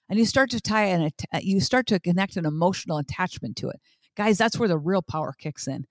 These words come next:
You're visualizing it, you're experiencing it, like, "Oh, it's gonna feel like this when this happens. Oh, when I sell that,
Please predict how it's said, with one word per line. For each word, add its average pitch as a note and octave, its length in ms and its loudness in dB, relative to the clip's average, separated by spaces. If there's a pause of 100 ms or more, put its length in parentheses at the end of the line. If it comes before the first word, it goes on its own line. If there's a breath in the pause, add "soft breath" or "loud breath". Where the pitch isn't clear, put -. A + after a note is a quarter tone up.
(340)
You're E3 140 2
visualizing G#3+ 720 0
it, A#3 180 -2 (300)
you're F3 160 2
experiencing A3+ 880 2
it, A#3 160 0
like, - 200 -4 (120)
"Oh, E3+ 160 2
it's D3 160 -2
gonna D#3+ 160 -2
feel E3 220 -6
like C#3+ 160 -6 (120)
this A#3+ 220 -2
when D#3+ 140 -2
this C#3 160 -4
happens. - 500 -10 (500)
Oh, G3+ 320 2 (280 soft breath)
when G#3 140 0
I A3+ 120 4
sell A#3+ 320 2
that, G3 300 2